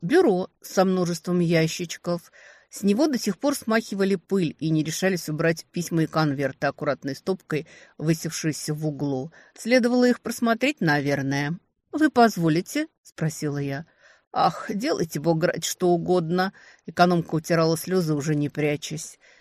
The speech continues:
«И бюро, и комнату, должно быть, уже осматривала полиция, потому ничего важного в бумагах я не нашла. Счета, какие-то поручения к слугам и списки покупок.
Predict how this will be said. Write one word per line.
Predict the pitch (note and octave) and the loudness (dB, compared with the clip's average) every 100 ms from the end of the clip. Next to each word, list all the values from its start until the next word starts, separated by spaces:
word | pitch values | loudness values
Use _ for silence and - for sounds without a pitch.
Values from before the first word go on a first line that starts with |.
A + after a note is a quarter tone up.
| _ | _
«И | D#4 B3 | -2 4
бюро, | A#3 A#3+ E4 | 6 6 6
и | D#4 | 4
комнату, | G3 - D#4 D4+ C#4 C4 | 2 2 4 4 2 2
должно | B3 B3 A#3+ | 2 4 4
быть, | A3 A3 - | 2 -4 -4
уже | A3+ B3+ | 2 4
осматривала | B3 C4 B3+ B3 B3+ B3 | 4 2 0 0 -2 0
полиция, | B3+ B3 D4 - - C#3 C#3 - - - - | 2 2 2 -4 -6 -6 -6 -8 -20 -20 -2
потому | F#3+ G3+ G#3+ | 6 6 8
ничего | G#3 - G3 G3+ | 2 0 0 4
важного | A3+ B3+ A3 D#3+ | 4 4 4 2
в | D#3 | 2
бумагах | E3 E3 C#3+ - | 2 2 -2 -4
я | F#3+ G3 | -2 2
не | F#3+ | 2
нашла. | F3 D#3+ - - - _ _ _ _ | 2 0 -4 -10 -12 _ _ _ _
Счета, | - - F#4 G3+ C4 | -6 -2 2 4 4
какие-то | - G#3 C#4+ B3 E3+ | 4 0 0 -2 -4
поручения | D#3 D#3 D#3+ D3+ D3+ | -4 -4 -2 -2 -4
к | - | -6
слугам | - E3+ A3+ G#3 D3+ | -6 -2 0 0 2
и | D3 | 0
списки | - D#3 - D#3 | -2 -8 -6 -6
покупок. | - C#3 - D#3+ - F3+ | -2 -4 -2 -6 -4 -6